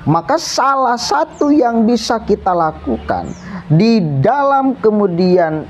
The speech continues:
mencegah aliran ideologi berkembang biak, ya, jangan sampai ada orang menyebarkan ideologi tertentu. Salah satunya ideologi-ideologi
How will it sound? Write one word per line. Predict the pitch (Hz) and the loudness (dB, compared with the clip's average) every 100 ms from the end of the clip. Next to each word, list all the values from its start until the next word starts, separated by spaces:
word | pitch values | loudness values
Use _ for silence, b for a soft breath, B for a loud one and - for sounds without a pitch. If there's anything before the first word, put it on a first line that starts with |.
| - | -2
mencegah | 240 226 226 285 208 233 233 - 196 | 0 2 0 0 0 0 -4 -8 -2
aliran | 247 285 294 302 247 226 190 202 | 0 2 2 2 0 0 0 0
ideologi | 190 165 190 180 147 139 170 208 - - - - - | 0 4 4 4 2 2 2 2 -2 -14 -16 -14 0
berkembang | 151 185 196 165 151 151 127 | 0 2 -2 0 0 -2 -2
biak, | 107 208 - B B B | 0 0 -2 B B B
ya, | 156 - 156 | 0 2 0
jangan | 147 139 131 | 0 0 -2
sampai | 135 269 - 131 | 0 -2 0 0
ada | 147 104 | 0 0
orang | 107 151 190 | 0 0 2
menyebarkan | 190 156 127 117 - 208 | 2 2 0 -2 -2 -2
ideologi | 156 135 139 147 | 2 2 2 -2
tertentu. | - 208 247 311 - - - - - - - - - - - | -4 -4 -6 -10 -8 -10 -10 -18 -20 -20 -20 -20 -20 -20 -16
Salah | - 143 123 | -4 -2 0
satunya | 123 120 - 202 139 120 - - - - - - - - 120 | -2 -4 0 2 2 -2 -8 -20 -20 -20 -20 -20 -20 -8 -2
ideologi-ideologi | 110 113 135 160 156 143 147 151 143 143 156 | 0 0 0 0 2 2 2 2 2 2 2